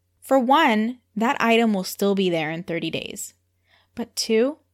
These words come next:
you may not want it after thirty days, and you would have saved yourself all of that money that you would have spent and buyer's remorse.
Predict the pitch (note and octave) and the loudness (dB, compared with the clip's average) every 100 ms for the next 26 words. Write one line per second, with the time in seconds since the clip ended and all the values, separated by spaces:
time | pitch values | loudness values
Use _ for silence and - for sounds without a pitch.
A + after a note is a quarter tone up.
0 | _ _ _ G3+ G#3+ A3+ A3+ G3+ F3+ F3 | _ _ _ -2 2 4 2 0 -2 -2
1 | F#3+ G3 E3+ - D#3+ - E3+ D#3+ E3+ D#3 | 0 -2 -6 -6 -8 -6 -8 -6 -4 -4
2 | D3 F#2+ - - - _ _ F3+ G3 G#3+ | -4 -6 -8 -12 -14 _ _ 0 2 6
3 | A3+ C#4 C#4 - G3+ G3 F3+ G3+ - B2 | 6 4 2 2 2 2 -2 -2 -2 -2
4 | E3 - _ _ _ _ F#3+ G3 A3+ A#3+ | -4 -10 _ _ _ _ 2 4 4 2
5 | A3+ G3 F#3 F#3 F3 - F3 E3+ E3+ - | 0 0 0 0 -2 -4 -4 -2 -4 -6
6 | - A#3+ F3+ E3+ - - - A3 A3+ E3 | -2 0 0 -4 -10 -14 -8 -2 0 2
7 | D#3+ D#3 E3 F3 G3 F#3 G#3 - | 2 0 -2 -2 -2 -2 -6 -12